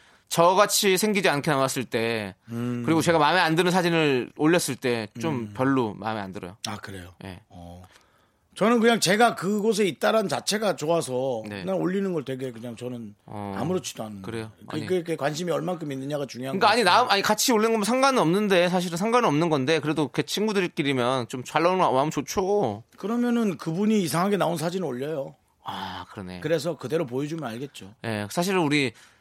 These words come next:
Speaker 1: 어, 조세호 씨랑 저희랑도, 저희, 저희도 그 단체방에서 맨날 서로 뭐 웃긴 사진만 올리기 막 하거든요. 그래서
Speaker 2: <laughs> 네.
Speaker 1: 최-, 최고의 그런 수치스러운 사진들만 올리는 거.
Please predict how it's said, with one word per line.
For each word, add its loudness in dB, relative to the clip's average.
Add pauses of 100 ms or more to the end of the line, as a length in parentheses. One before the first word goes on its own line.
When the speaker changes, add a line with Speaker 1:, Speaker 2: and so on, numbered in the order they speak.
(140)
Speaker 1:
어, -2
조세호 0
씨랑 0
저희랑도, 0
저희, 0
저희도 -2 (420)
그 -4
단체방에서 0 (340)
맨날 2
서로 2
뭐 2
웃긴 2
사진만 4
올리기 2
막 0
하거든요. 0
그래서 -4
Speaker 2:
<laughs> -20
네. -8
Speaker 1:
최-, 2
최고의 4
그런 0
수치스러운 2
사진들만 2
올리는 0
거. -4